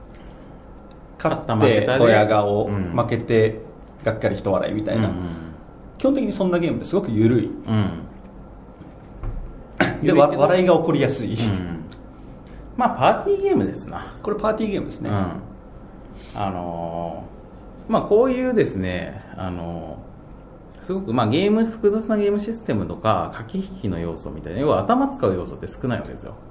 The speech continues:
Speaker 1: そうですね。
Speaker 2: で、こういうゲームがあんま好きじゃないっていうボードゲームファンの方も、まあ、いらっしゃると思うんですけども、まあ、なんとこのゲームですね、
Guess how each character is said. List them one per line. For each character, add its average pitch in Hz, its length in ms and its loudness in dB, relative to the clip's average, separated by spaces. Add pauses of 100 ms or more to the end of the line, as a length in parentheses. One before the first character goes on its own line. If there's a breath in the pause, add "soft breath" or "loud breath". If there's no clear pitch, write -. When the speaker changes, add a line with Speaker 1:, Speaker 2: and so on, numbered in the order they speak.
(160)
Speaker 1:
そ - 160 -4
う - 60 -4
で - 20 -8
す - 80 -10
ね。 113 100 -8
Speaker 2:
で、 165 80 -6
こ 180 160 -6
う 214 60 0
い 220 140 -2
う 208 40 -4
ゲ 214 140 0
ー 214 40 -2
ム 214 160 -4
が 202 220 4
あ 156 40 2
ん 180 80 0
ま 190 80 0
好 - 140 -8
き 202 80 -4
じ 202 80 2
ゃ 180 40 4
な 170 80 4
い 170 40 2
っ 170 40 -4
て 151 80 2
い - 20 6
う 98 40 2
ボ 107 80 2
ー - 40 4
ド 104 60 6
ゲ 101 80 2
ー - 20 0
ム 101 100 -2
フ 113 60 -2
ァ 110 40 0
ン 104 60 2
の 92 80 -2
方 90 220 -8
も、 80 120 -8
ま 85 160 -6
あ、 85 40 -4
い 85 40 -6
ら 104 60 -4
っ 101 40 -6
し - 60 -12
ゃ - 40 -6
る 92 60 -6
と 78 100 -8
思 87 140 -8
う - 20 -8
ん 78 40 -10
で 76 60 -14
す - 60 -18
け - 60 -12
ど 82 100 -10
も、 87 300 -10 (600 loud breath)
ま 160 100 0
あ、 - 20 2
な 196 60 2
ん 208 40 0
と 104 80 0
こ 98 120 0
の 98 100 2
ゲ 104 100 -2
ー - 20 -2
ム 98 80 -2
で 92 60 -4
す - 100 -14
ね、 80 340 -12